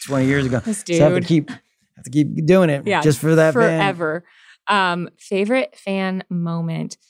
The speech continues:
Speaker 2: That's a hard one 'cause I'm like, there's just so many incredible moments where I think, you know, I'm always really blown away when people tell me that Twilight or Alice, uh, was something that brought them out of maybe a,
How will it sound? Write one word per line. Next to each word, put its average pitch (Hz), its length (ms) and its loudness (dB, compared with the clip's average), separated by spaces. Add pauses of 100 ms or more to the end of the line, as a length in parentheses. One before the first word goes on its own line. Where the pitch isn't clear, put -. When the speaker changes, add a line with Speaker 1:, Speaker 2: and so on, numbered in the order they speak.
(180)
Speaker 2:
That's 392 160 0
a 247 80 4
hard 175 240 0
one 160 160 -2
'cause 160 120 -8
I'm 185 100 -2
like, 185 180 -2
there's 214 200 -2
just 202 200 -4
so 160 320 0
many 156 440 -4
incredible 156 680 -2 (320)
moments 165 560 -2
where 156 420 -4
I 175 80 -4
think, 165 300 -4 (280)
you 302 100 -8
know, 247 120 4
I'm 233 200 0
always 247 360 0
really 190 500 2
blown 180 280 0
away 165 240 2
when 160 340 -4
people 170 300 -8
tell 165 200 -4
me 160 200 -2
that 151 260 -4 (400)
Twilight 170 720 0
or 160 460 -4
Alice, 170 640 -2 (400)
uh, 156 440 -2 (240)
was 180 540 -4
something 170 380 -2
that 170 160 -4
brought 160 320 0
them 165 200 -4
out 165 200 -2
of 160 80 -2
maybe 160 520 -4
a, - 140 -6